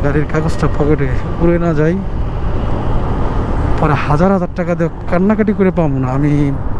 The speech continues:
আমার কোটের বোতামটা একটু রানিংয়ে লাগিয়ে ফেলছি, সেই জন্য কেউ ভাই মনে কিছু নিয়েন না যে রানিং অবস্থায় আপনি হাত ছেড়ে বাইক চালাইছেন। আমার আবার হাত ছেড়ে বাইক চালানোর ব্যালেন্সটা ভালোই আড়াল। <laughs> Actually সব বাইকেরই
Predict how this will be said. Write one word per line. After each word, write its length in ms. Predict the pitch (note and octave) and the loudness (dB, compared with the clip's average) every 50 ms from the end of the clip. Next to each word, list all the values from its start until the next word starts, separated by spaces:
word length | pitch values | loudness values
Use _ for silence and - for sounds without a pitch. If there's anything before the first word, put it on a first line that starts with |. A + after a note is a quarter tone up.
| - - - - - | -2 -2 -2 0 0
আমার 180 | D3+ D#3 D#3 D3 | 2 2 2 0
কোটের 460 | - - F3+ F#3 F3 F3+ F3+ E3 D3+ | 0 2 2 2 2 2 2 0 0
বোতামটা 600 | C#3 D#3 D#3+ - G3+ G3 F#3 F#3 E3+ - E3+ D#3+ | 0 -2 -2 0 2 0 0 0 0 0 0 0
একটু 200 | D3+ D3+ - D#3 | 0 -2 -2 0
রানিংয়ে 360 | C#3+ C3+ C3+ D3+ D#3+ E3 D3+ | 2 2 2 2 0 0 0
লাগিয়ে 320 | C#3+ C#3 C#3+ D3 D#3 D#3 C#3+ | 0 0 0 0 0 0 0
ফেলছি, 380 | C#3+ D3+ D3 - - G3+ G3+ G3+ - - - - - - - - - - - - | 0 0 -2 0 2 0 0 0 -2 -6 -8 -6 -6 -4 -4 -4 -2 -2 -2 -2
সেই 200 | - - F3 E3+ | 0 2 2 2
জন্য 240 | D#3+ E3+ E3+ E3 D3+ - | 2 2 0 0 -2 -2
কেউ 400 | - E3 D#3+ D#3 D3 C#3+ C#3 C3 B2+ - | 0 0 2 2 2 0 0 -2 -2 0
ভাই 280 | C3 C#3 D3 C#3+ B2+ B2+ | 0 2 2 2 0 0
মনে 220 | B2+ C3 C#3+ E3 E3+ | 0 0 0 2 2
কিছু 260 | F3 E3 - - C#3 | 0 0 0 2 2
নিয়েন 220 | C#3 C3+ C3+ B2+ | 2 2 2 0
না 160 | B2+ B2+ B2 | 0 0 0
যে 160 | B2 A#2+ C3+ A#2+ | 0 0 0 0
রানিং 280 | B2+ B2+ C#3+ D3 D3 | 0 0 0 2 2
অবস্থায় 360 | C#3+ C3+ C3 A#2 - - C3 | 0 0 -2 -2 -2 -2 -2
আপনি 160 | - - - A#2 | -2 0 -2 0
হাত 180 | C3 C#3+ C#3+ - | 2 0 0 0
ছেড়ে 260 | - - D#3 C#3 C#3 | -2 0 0 0 2
বাইক 220 | B2+ C#3 C#3 C3+ - | 2 0 0 0 0
চালাইছেন। 500 | - D3+ C3 C3 B2+ A2+ - D3 C3+ B2+ - - - - - - - - - - - - B2 | -2 0 0 0 0 0 0 0 0 0 0 -2 -4 -4 -2 -2 -2 -2 -4 -4 -4 -2 0
আমার 220 | C#3 C#3+ D3+ D3 C#3+ | 0 2 2 2 2
আবার 140 | C#3+ D3+ | 2 0
হাত 220 | C3 B2 D#3 D3+ - | 0 0 -2 -2 -4
ছেড়ে 240 | - - D#3+ D#3+ D3 | -6 -4 -4 -4 -2
বাইক 220 | C#3 C#3+ C#3+ - | -2 -2 -4 -2
চালানোর 640 | - E3 C#3 C#3+ C#3+ D3 C#3+ C#3 C3 B2+ B2 C3 A2+ G2+ - - - C#3 | -2 -2 -2 0 0 0 0 0 0 -2 -4 -4 -4 -4 -4 -4 -2 0
ব্যালেন্সটা 460 | C#3 C#3 C3 D3 C#3+ B2 - - D#3 C3+ | 0 0 2 0 -2 -2 -4 -2 -2 -2
ভালোই 380 | A2+ B2 B2 C3+ C#3 C#3 C#3+ | 0 0 0 2 2 0 0
আড়াল। 260 | C3+ B2 C3 C3 A#2+ A2+ - - - - - - - - - - - - - - - - - | 0 0 -2 -2 -2 -4 -6 -8 -8 -8 -8 -10 -10 -10 -10 -8 -8 -8 -8 -6 -4 -2 -2
<laughs> 680 | - F3+ - - A#3+ G#3+ - - - - - - - - | -2 -2 -4 -2 -4 -4 -4 -4 -8 -12 -12 -10 -6 -4
Actually 280 | - - - F3 D3+ C#3 | -4 -2 0 0 0 0
সব 220 | - F3 D3 C3+ C#3 C#3+ | 0 0 0 0 0 0
বাইকেরই 500 | D3 D3+ D#3 - - E3+ D3 D3 C#3 | 0 0 -2 -2 -2 0 0 0 0